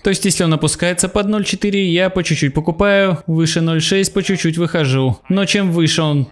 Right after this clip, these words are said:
поднимается, тем больше я продаю, чем ниже опускается, тем больше покупаю. И мне кажется, вот так мне нужно ориентироваться по крипто. Мне кажется, я сводил себя с ума, пытаясь понять, что сделает цена, отвергнется ли она от ленты поддержки или удержится.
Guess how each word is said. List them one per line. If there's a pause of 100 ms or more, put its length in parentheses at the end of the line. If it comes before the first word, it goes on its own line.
поднимается,
тем
больше
я
продаю,
чем
ниже
опускается,
тем
больше
покупаю. (100)
И
мне
кажется,
вот
так
мне
нужно
ориентироваться
по
крипто.
Мне
кажется,
я
сводил
себя
с
ума,
пытаясь
понять,
что
сделает
цена, (120)
отвергнется
ли
она
от
ленты
поддержки
или
удержится.